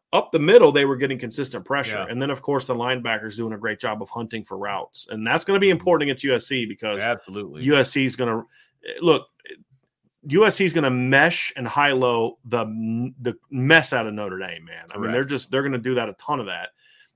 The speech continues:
Speaker 1: And they're gonna try to threaten the linebackers,
Speaker 2: Yep.
Speaker 1: and they're gonna have to, they're gonna have to handle it, right? And so overall, defensively, Vince,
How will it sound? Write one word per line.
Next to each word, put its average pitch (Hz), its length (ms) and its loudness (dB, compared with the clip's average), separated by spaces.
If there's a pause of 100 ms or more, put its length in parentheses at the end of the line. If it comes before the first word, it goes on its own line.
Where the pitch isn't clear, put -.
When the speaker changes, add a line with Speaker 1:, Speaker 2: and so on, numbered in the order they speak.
Speaker 1:
And 117 140 -4
they're 123 80 2
gonna 123 160 -2
try 127 180 0
to 110 80 -4
threaten 139 360 -4
the 143 40 -4
linebackers, 117 920 -2 (380)
Speaker 2:
Yep. 95 140 -6
Speaker 1:
and 113 260 -2
they're 120 140 0
gonna 131 160 -4
have 131 240 -2
to, 127 260 -2
they're 120 120 -4
gonna 127 120 -4
have 127 120 -6
to 113 80 -10
handle 131 260 -4
it, 80 180 -10
right? 110 400 -6
And 113 160 -8
so 120 400 -2 (640)
overall, 170 440 4
defensively, 135 580 -4
Vince, 127 520 -6